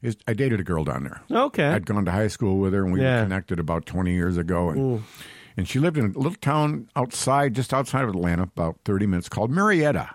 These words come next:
Speaker 2: Yeah, I've heard of Marietta. Sure, yeah.
Speaker 1: And Marietta has the distinction, it's a small burg,
Speaker 2: Mm-hmm,
Speaker 1: you know,
Speaker 2: yeah.
Speaker 1: kinda like a Clawson, you know, it's just
Speaker 2: Yeah.
Speaker 1: a little dot. But they have an ordinance, a
Speaker 2: Okay.
Speaker 1: city ordinance, that every resident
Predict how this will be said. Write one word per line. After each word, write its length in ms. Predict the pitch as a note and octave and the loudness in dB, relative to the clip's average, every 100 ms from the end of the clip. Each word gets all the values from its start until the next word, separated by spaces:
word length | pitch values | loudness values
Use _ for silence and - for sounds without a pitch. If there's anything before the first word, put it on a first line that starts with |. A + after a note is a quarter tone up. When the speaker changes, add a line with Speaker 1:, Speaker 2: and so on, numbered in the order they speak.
| - - | -14 -2
Speaker 2:
Yeah, 240 | C4 D#4 | 2 4
I've 160 | C#3+ - | 2 2
heard 160 | F#3 | 2
of 60 | C#3 | 2
Marietta. 460 | A2 G2+ F#2+ F#2+ D3 | 2 2 2 2 0
Sure, 280 | - G#3+ | 0 0
yeah. 100 | A2+ | 2
Speaker 1:
And 380 | B2 B2 A#2+ A#2+ | 2 2 2 2
Marietta 440 | D3+ G3 C#3 C#3 A2+ | 2 4 4 4 4
has 260 | A#2+ A2+ | 2 2
the 80 | G#2 | -2
distinction, 560 | F2+ F2 - A#2+ G#2+ F#2+ | -4 -4 -2 -2 0 -2
it's 160 | F#2+ | -2
a 40 | A#2 | -6
small 380 | - A#2 A#2 G2+ | -2 0 2 0
burg, 380 | F2+ D#2 E2 | 0 0 0
Speaker 2:
Mm-hmm, 400 | D2+ D3 D3 D3+ | 0 2 2 2
Speaker 1:
you 60 | D3 | 2
know, 40 | |
Speaker 2:
yeah. 140 | D#3+ A#2 - | 2 0 -6
Speaker 1:
kinda 180 | - F#2 | -8 -4
like 160 | F#2 - | -4 -6
a 40 | |
Clawson, 600 | - F#2 E2 D#2+ - D2 | -6 -2 -2 -2 -4 -4
you 120 | C#2+ D#2 | -4 -2
know, 80 | |
it's 100 | D2+ | -4
just 180 | - E2 | -4 -2
Speaker 2:
Yeah. 280 | D#3 D3 A2 - _ _ | 0 0 0 -6 _ _
Speaker 1:
a 20 | G#2+ | -8
little 200 | F#2+ D2 - | -6 -6 -6
dot. 400 | A2+ F#2 C#2+ - _ - - - - - _ _ | -2 -2 -4 -10 _ -20 -20 -20 -20 -20 _ _
But 180 | G#2+ - | -6 -2
they 140 | A#2 | 2
have 200 | A#2 B2+ | 2 2
an 100 | C#3 | 2
ordinance, 760 | C3+ G3+ C#3 E2+ - - - - | 2 2 0 -6 -12 -18 -18 -14
a 40 | D2 | -8
Speaker 2:
Okay. 100 | C#2+ | -6
Speaker 1:
city 360 | B2 - B2+ D#3 | -4 0 2 4
ordinance, 640 | C#3+ C3+ E2 - - - - | 4 2 -2 -10 -20 -20 -18
that 160 | - D2 | -12 -4
every 240 | F#2+ A#2+ | 0 2
resident 640 | A#2 E3+ C#3 A2 B1+ - | 4 4 4 0 -4 -14